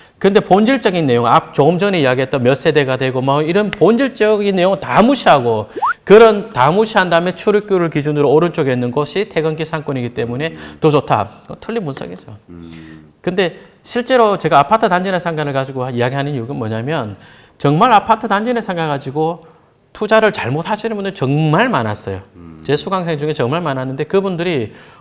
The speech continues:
Speaker 1: 공부를 많이 한 분인데 왜 저랬을까라고 들어보니까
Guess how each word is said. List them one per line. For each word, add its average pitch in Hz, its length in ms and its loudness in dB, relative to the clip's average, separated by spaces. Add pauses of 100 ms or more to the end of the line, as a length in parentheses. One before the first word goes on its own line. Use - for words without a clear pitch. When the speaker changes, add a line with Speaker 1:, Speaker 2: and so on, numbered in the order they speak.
Speaker 1:
공부를 208 400 4
많이 113 480 4
한 262 160 2
분인데 190 260 0
왜 120 160 2
저랬을까라고 143 800 0
들어보니까 139 760 -4